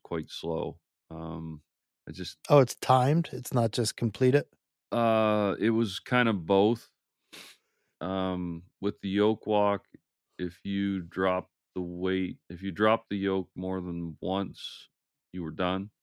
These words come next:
Speaker 1: So you could have one drop and then keep going, which we
Speaker 2: Mm-hmm.
Speaker 1: had a few people do that as kind of a strategy that, you know, they carried it for so far, put it down,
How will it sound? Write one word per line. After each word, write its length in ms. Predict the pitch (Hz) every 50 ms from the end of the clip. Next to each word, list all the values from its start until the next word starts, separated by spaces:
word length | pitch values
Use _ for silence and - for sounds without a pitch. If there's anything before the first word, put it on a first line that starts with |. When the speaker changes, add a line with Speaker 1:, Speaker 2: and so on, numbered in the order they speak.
| _ _ _ _ _ _
Speaker 1:
So 120 | - - 92
you 80 | 90
could 100 | 82 85
have 240 | 82 95 92 90 82
one 260 | 80 90 95 95 95
drop 460 | 90 87 90 87 87 87 87 85 - _ _ _ _ _ _ _ _ -
and 160 | 92 90 87
then 180 | 87 87 82 80
keep 260 | - - 98 90 -
going, 440 | - 85 82 87 92 98 104 113 120 _ _ _ _ _ _ _ _ -
which 340 | - 85 80 - - 147 127 113
we 120 | 107 113
Speaker 2:
Mm-hmm. 20 | 113
Speaker 1:
had 120 | 120 87
a 40 | 82
few 200 | - - 98 90
people 320 | - - 95 87 - 87
do 200 | 80 82 87 85
that 280 | 85 87 87 87 87 - -
as 200 | 82 85 80 -
kind 200 | - - 87 82
of 80 | 82 80
a 40 | 78
strategy 640 | - - - 82 82 85 85 87 80 85 85 87
that, 220 | 82 80 80 - - _ _ _ _ _ _ _ _ -
you 60 | 87
know, 120 | 87 85 82
they 120 | 82 85
carried 380 | 82 - - 92 90 90 87 82
it 120 | 85 -
for 100 | - 85
so 220 | 82 - 95 90
far, 580 | 85 - - 90 85 85 82 82 80 80 80 _ _ _ _ _ _ _ _ _
put 120 | - 101 92
it 120 | 90 -
down, 540 | - 92 92 92 90 90 90 90 90 87 82